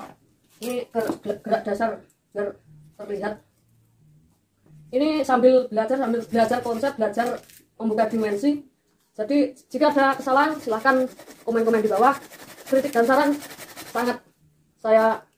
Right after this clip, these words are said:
hargai karena sama-sama belajar. Oke, kawan, silahkan mengkritik. Jika ada masukan-masukan, langsung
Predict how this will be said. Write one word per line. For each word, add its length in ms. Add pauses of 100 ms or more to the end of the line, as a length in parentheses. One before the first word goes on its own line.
(1200)
hargai 320
karena 240 (480)
sama-sama 320
belajar. 400 (2500)
Oke, 160
kawan, 320 (1040)
silahkan 400 (400)
mengkritik. 560
Jika 320 (560)
ada 240
masukan-masukan, 640 (640)
langsung 160